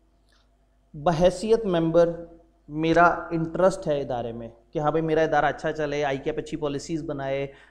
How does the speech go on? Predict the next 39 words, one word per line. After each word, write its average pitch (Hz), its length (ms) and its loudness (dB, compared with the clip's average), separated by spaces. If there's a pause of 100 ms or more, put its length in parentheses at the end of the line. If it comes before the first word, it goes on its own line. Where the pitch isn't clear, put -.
अच्छे 156 260 -2
तरीके 156 300 -2
से, 156 240 4
अ, 147 420 -2
जो 147 240 -2
अकाउंटिंग 156 480 0
प्रोफेशन 156 400 -6
है 156 60 -4
उसको 151 200 -8
लेके 139 240 -6
चले, 131 320 -8 (180)
but 165 100 4 (760)
बहैसियत 156 640 -2
इंडिविजुअल 151 520 -2
मेरी 147 180 -4
पावर 151 320 0
कितनी 170 300 -6
है 143 60 -6
आईकैप 120 320 -12
में? 117 120 -16 (1400)
ना 160 100 -2
होने 170 220 -2
के 151 60 -8
बराबर। 135 280 -8 (920)
तो 196 60 -4 (300)
पावर 185 600 4 (120)
बहुत 151 300 2
कम 233 380 -2 (360)
और 180 120 4
इंटरेस्ट 180 480 0 (380)
बहुत 156 220 4
ज़्यादा। 127 320 0
तो 165 140 -4
मैं 190 140 0
कौन 196 160 2
से 220 100 -4
खाने 196 220 -2
में 196 140 0
आया? 196 280 0